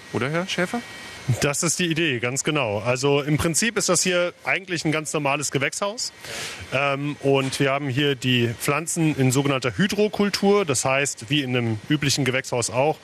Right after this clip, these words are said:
Speaker 2: die Pflanzen sitzen gar nicht in der Erde, das ist ein erdloser Anbau, sondern hier bei uns zum Beispiel in, äh, Steinwollewürfeln. Und wer-, da werden die Wurzeln direkt mit Wasser, äh, ja, in Kontakt gebracht und saugen sich sozusagen alles, was sie brauchen, direkt aus dem Wasser raus, ohne die Erde.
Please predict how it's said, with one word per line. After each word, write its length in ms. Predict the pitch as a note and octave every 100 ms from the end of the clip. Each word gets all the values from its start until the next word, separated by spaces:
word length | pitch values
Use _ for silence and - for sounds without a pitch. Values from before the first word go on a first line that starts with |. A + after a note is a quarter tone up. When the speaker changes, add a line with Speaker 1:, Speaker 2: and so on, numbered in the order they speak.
| - - -
Speaker 2:
die 80 | B2
Pflanzen 400 | C3+ D3 - C#3+
sitzen 300 | C#3+ - C3+
gar 140 | C3+
nicht 120 | C#3
in 60 | C3
der 140 | B2
Erde, 340 | A#2 D3+ F#3+ G#3 A2+
das 80 |
ist 20 | A2+
ein 140 | A#2
erdloser 600 | C3 E3+ - F3 F3+ E3+
Anbau, 380 | E3 E3+ D#3+ E3 - -
sondern 300 | - C3+ B2+
hier 140 | A#2 D3
bei 80 |
uns 280 | B2+ C#3 D3
zum 80 | C#3
Beispiel 340 | B2 B2 B2+ A2+
in, 200 | G#2+ G2+ -
äh, 200 | A2+ A2
Steinwollewürfeln. 1080 | G#2 - D3+ G#3 F#3+ F#3 E3+ F#3+ - F#3 F3+ - - -
Und 220 | D3 C#3+
wer-, 100 | B2+
da 120 | B2+ B2
werden 180 | C#3
die 240 | C#3+ - C3+
Wurzeln 340 | E3 - E3+
direkt 420 | C3 B2+ D#3+ -
mit 200 | C#3+ C3
Wasser, 420 | B2 - C3 A2 G2 - -
äh, 340 | A#2 A2 G#2+ - - -
ja, 180 | A#2 G2 F#2+
in 100 | A#2+
Kontakt 360 | C3+ B2 D3
gebracht 420 | D3+ - B2 A#2
und 120 | C3 A#2
saugen 280 | A#2 B2
sich 160 | A#2 A#2
sozusagen 420 | A#2 - A2+ A2
alles, 260 | A2 B2 -
was 120 | A2+
sie 60 | A2+
brauchen, 360 | G#2+ A2+ C3
direkt 300 | A2+ B2 D3
aus 120 | C#3+
dem 120 | - A#2+
Wasser 220 | A#2+ B2
raus, 360 | G2+ G#2+ G#2 - - - -
ohne 240 | B2+ C3+ A#2+
die 140 | A#2
Erde. 300 | G2 F#2+ F#2